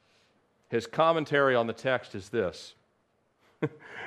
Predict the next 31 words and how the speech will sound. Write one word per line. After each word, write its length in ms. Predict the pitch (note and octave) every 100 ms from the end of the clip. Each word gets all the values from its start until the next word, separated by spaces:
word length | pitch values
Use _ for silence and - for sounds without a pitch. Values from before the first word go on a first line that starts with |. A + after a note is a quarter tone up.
| - _ _ _
It's 200 | D#3 D3+
pretty 300 | - G#3 G#3+
straightforward 920 | - - E3 E3+ - E3+ F3 E3+ D#3+
as 180 | C#3 C3+
you'll 220 | B2+ C3 -
ever 260 | D3+ E3
find 560 | D3+ D3 C3+ C3 C3+ B2+
a 60 | B2+
teaching 400 | - C#3+ C#3 C3+
to 80 | B2+
be, 360 | B2+ G2+ G#2 G2+ - -
and 120 | C3
only 220 | C#3 D3+ D3+
Jesus 420 | C#3+ C3+ C#3 C#3
could 200 | - C3+
teach 320 | A3+ A#3 -
this. 460 | A#2 D2+ - - - _ _ _ _ _ _ _ - _
No 220 | A2+ C3
other, 340 | D#3+ F#3 F3+ F3+ - _ _ _
no 160 | C#3 E3
other 320 | E3+ F3 F#3+
prophet, 560 | - G3+ G#3 G#3+ G#3
pastor, 480 | - F3 F3+ - F#3
teacher, 420 | E3+ F#3 F3+ F#3
evangelist, 560 | F3 C3+ D#3 C#3+ D#3+ -
apostle 480 | D3 E3 F#3 F3 F#3
could 300 | - A3+ -
teach 420 | - G#3 G3+ -
what 140 | E3+
he 180 | C3 F3
taught, 420 | F3+ C#3 B2 B2+